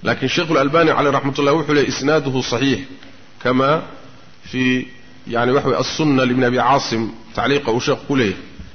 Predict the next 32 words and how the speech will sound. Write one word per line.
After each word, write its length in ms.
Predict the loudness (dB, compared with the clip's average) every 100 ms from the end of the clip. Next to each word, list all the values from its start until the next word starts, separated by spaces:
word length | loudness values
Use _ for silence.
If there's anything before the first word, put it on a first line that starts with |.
| -14
Sa-, 260 | -8 -2 0
wuxuu 180 | 0 0
leeyahay 380 | 2 2 2 0 -2 -10
sanadku 400 | -2 -2 0 -2
waa 100 | -2
saxiix. 280 | -2 -4 -4 -10 -20 -20 -20 -12 0
Lafdiga 440 | 0 2 0 0
uu 160 | 0 0
ku 160 | 0
yimidna 320 | 0 2 4 4
waxa 240 | 4 4
weeye, 260 | 2 2 -4 -14 -20 -8 -2
"Inna 260 | 2 4
Allaha 340 | 4 4 4 2
yumhilu 640 | 2 2 2 2 2 0 -4 -12 -20 -20 -10
fi 180 | -2 0
shahri 380 | 2 2 2 2
Ramadaana 600 | 2 2 4 4 4 2
kulla 360 | 0 0 2
laylatin, 540 | 4 4 4 2 0 -4 -6 -18 -20 -16 -2
fa 100 | 0
idha 240 | 4 4
dhahaba 360 | 4 2 4 2
ath-thuluthu 480 | 0 0 0 0 0
al-awwalu 560 | 2 2 2 4 2 4
min 160 | 4 4
al-layl, 400 | 4 2 0 -4 -10 -18 -10
habata 460 | 0 2 2 2 0
ila 160 | 2 0
as-samaa'i 500 | 2 2 2 2 0
ad-dunya 440 | -2 0 2 2
thumma 300 | 2 0 0